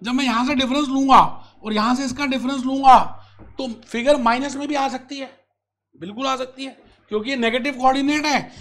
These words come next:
ये पॉजिटिव कोऑर्डिनेट है। अब डेविएशन तो डेविएशन होती है, उसमें नेगेटिव पॉजिटिव क्या?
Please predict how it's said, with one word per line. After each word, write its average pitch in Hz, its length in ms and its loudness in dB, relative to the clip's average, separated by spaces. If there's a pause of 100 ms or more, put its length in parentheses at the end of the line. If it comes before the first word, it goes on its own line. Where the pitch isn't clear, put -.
(160)
ये 247 100 2
पॉजिटिव 247 480 2
कोऑर्डिनेट 254 480 -2
है। 247 80 -6 (1900)
अब 320 240 -2
डेविएशन 226 600 -4
तो 370 100 0
डेविएशन 294 480 -2
होती 320 240 -2
है, 330 60 -4
उसमें 311 220 -4
नेगेटिव 294 400 -4
पॉजिटिव 294 480 0
क्या? 247 140 4